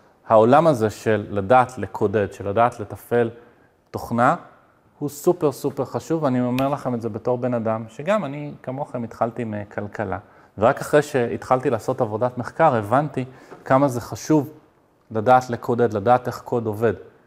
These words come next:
ושוב, זה לא, לא רק עבור מחקרים שלכם, אם אתם אי פעם תרצו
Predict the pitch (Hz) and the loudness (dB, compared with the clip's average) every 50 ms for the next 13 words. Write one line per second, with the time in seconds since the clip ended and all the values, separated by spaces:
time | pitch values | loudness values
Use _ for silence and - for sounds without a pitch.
0 | _ _ _ _ - 104 101 - 170 139 120 107 113 113 117 120 - - 113 117 | _ _ _ _ -14 -10 -2 0 0 2 2 0 0 2 2 0 0 0 0 2
1 | 123 147 156 196 196 - - 147 127 131 151 156 151 147 131 - - - 123 123 | 4 6 6 4 4 4 2 0 2 2 0 0 0 -2 -6 -6 -6 -4 -2 -2
2 | 131 135 - 131 113 110 - - 131 117 107 101 101 101 101 - 107 107 - 127 | -2 -4 -4 -4 -6 -6 -6 -6 -6 -4 -4 -4 -6 -6 -6 -6 -8 -4 -4 -4
3 | 139 139 - 151 147 143 131 - 120 98 - - - 131 127 123 | -4 0 2 2 2 2 0 -4 -6 -8 -8 -6 -2 -2 -2 -2